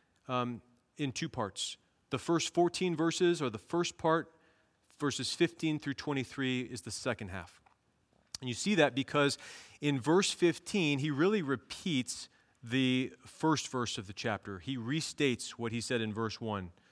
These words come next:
"What then," verse fifteen, "shall we sin because we are not under law but under grace? Certainly not." And then he gives us more. So the first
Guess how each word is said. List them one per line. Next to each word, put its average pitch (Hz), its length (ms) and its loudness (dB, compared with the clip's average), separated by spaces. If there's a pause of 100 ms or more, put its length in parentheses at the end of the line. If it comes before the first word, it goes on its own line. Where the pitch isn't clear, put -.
(240)
"What 147 280 4
then," 170 300 4
verse 160 220 0
fifteen, 175 440 -2
"shall 139 240 2
we 131 120 0
sin 151 460 -4
because 135 360 -2
we 127 160 -2
are 123 100 0
not 131 260 2
under 131 320 -2
law 127 260 2
but 117 180 -2
under 117 240 0
grace? 120 560 0 (320)
Certainly 160 580 0
not." 110 280 4
And 123 120 0
then 135 100 0
he 127 160 -2
gives 131 360 -2
us 135 240 2 (400)
more. 123 460 2 (540)
So 151 280 4
the 135 140 -2
first - 600 4